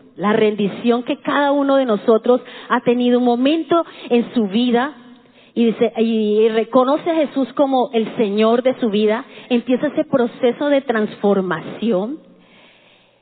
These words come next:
para poder reflejar la imagen plena de Cristo en nuestra vida, porque ha sido, eh, enturbiada por el pecado, ¿sí?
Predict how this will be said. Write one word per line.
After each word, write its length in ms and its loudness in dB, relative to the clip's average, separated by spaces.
para 420 0
poder 260 2
reflejar 460 0
la 140 0
imagen 680 0
plena 640 2
de 140 2
Cristo 400 -2
en 100 2
nuestra 320 -2
vida, 400 0
porque 460 0
ha 200 0
sido, 300 2
eh, 500 2
enturbiada 960 0
por 140 2
el 140 -2
pecado, 560 -2
¿sí? 200 -6